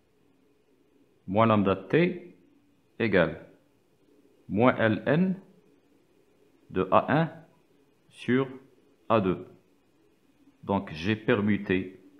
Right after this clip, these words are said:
A deux sur A un, A un sur A deux en ajoutant le moins. Donc ce qui donne lambda T égale L N de A un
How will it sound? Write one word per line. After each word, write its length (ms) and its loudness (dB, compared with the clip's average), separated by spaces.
A 140 2
deux 140 -2
sur 300 -8
A 220 -2
un, 240 0
A 220 -2
un 120 0
sur 340 -6
A 80 4
deux 460 -2
en 140 -2
ajoutant 800 -4
le 140 -4
moins. 340 -2
Donc 220 -14
ce 100 -10
qui 160 -6
donne 360 2
lambda 380 0
T 580 -2
égale 500 -2
L 240 0
N 320 -2
de 200 -6
A 220 -2
un 260 -4